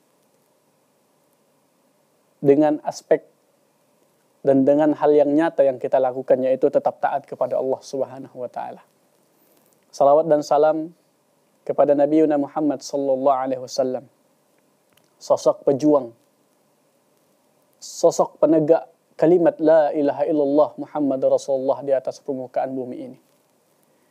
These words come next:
Yang mencerdaskan, mencerahkan, dan mengajarkan ilmu, mendekatkan diri kepada Allah Subhanahu wa taala.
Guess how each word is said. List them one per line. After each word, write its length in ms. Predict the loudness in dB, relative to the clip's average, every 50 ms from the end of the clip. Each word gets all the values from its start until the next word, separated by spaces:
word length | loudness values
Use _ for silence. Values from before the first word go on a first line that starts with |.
| _ _ _ _ _ _ _ _ _ _ _ _ _
Yang 180 | 0 0 2 0 -2
mencerdaskan, 800 | -4 -4 -6 -2 0 0 0 0 -2 0 2 2 2 2 0 -6 -14 _ _ _ _ _ _ _ _ _ _ _ _ _ _ _ _ _ _ -4
mencerahkan, 720 | -2 -2 0 2 0 0 0 -2 -8 _ 0 0 0 0 -4 -12 _ _ _ _ _ _ _ _ _ _ _ _ _ _ _ _ _ _ _ _ _ _ _ _
dan 220 | 0 2 4 4 4 2 0
mengajarkan 640 | -2 -4 -2 0 0 0 0 0 -2 -2 -2 -2 -2
ilmu, 480 | 0 0 0 0 0 -4 -6 -8 -12 _ _ _ _ _ _ _ _ _ _ _ _ _ _ _ _ _ _ _ _ _ _ _ _ _ -2
mendekatkan 560 | -2 0 0 0 -2 -2 -2 -2 -2 0 0
diri 160 | -2 -2 -4
kepada 320 | -6 -4 -2 -2 -2 0 -2
Allah 320 | -4 -4 -4 -4 -6 -6
Subhanahu 560 | -10 -10 -8 -8 -8 -8 -10 -14 -18 -18 -16
wa 160 | -16 -16 -16
taala. 320 | -14 -14 -14 -14 -16 -18